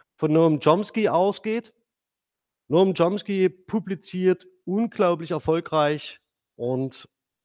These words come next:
paradigmatisch prägend seine Überlegungen zum Aufbau der menschlichen Kognition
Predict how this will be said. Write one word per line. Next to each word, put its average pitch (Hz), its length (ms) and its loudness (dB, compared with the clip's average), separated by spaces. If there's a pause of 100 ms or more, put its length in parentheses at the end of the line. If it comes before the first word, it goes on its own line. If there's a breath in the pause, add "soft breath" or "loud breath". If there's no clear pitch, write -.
(260)
paradigmatisch 151 1400 -2
prägend 165 880 -4 (840)
seine 143 400 2
Überlegungen 139 920 2 (760)
zum 135 440 0 (380)
Aufbau 135 1080 4 (480)
der 113 480 0 (720)
menschlichen 123 960 -6 (220)
Kognition 131 800 -4